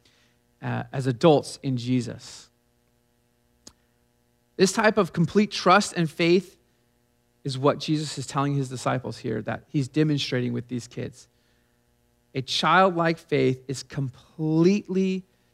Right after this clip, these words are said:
dependent on Christ. You can't get into heaven without being dependent on Christ. He's the only one who provides the means of salvation anyways. You know, the third thing I thought of about kids and their childlikeness is that their,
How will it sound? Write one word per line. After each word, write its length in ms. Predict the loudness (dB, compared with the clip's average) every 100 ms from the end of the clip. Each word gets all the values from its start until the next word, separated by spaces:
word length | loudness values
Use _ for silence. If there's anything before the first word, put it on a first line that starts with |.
| _
dependent 720 | -10 -10 -10 -6 -4 -2 -4 -6 _ _ _ -8
on 400 | -4 -4 -6 -10 _
Christ. 540 | -18 -12 -12 -14 -20 -20 _ _ _ _
You 100 | -14
can't 220 | -4 -4
get 120 | -2 -4
into 160 | -4
heaven 320 | -2 -2 -2
without 260 | -2 -4 -4
being 320 | -4 -6 -8 -12
dependent 440 | -12 -10 -10 -8
on 140 | -8 -8
Christ. 280 | -10 -10
He's 200 | -4 -4
the 140 | -4 -6
only 280 | -2 0 0
one 220 | -2 -2
who 120 | -4
provides 560 | -6 -2 -2 -2 -4 -10 _ _ _ -8
the 80 |
means 260 | -2 -2 -2
of 80 | -8
salvation 680 | -8 -6 -6 -8 -10 -14 -12
anyways. 600 | -10 -10 -12 -18 -20 -20 _ _ -20 _ 0
You 60 | 2
know, 100 | 4
the 60 |
third 240 | 4 4 4
thing 180 | 4
I 60 | 4
thought 220 | 4 4
of 140 | 4 4
about 200 | 2 4
kids 400 | 2 2 0 -14 _ _ _
and 420 | -2 0 0 -2
their 180 | 2 4
childlikeness 960 | 4 0 4 4 4 2 2 0 -2 2
is 200 | 2 4
that 160 | 2
their, 280 | 4 4 2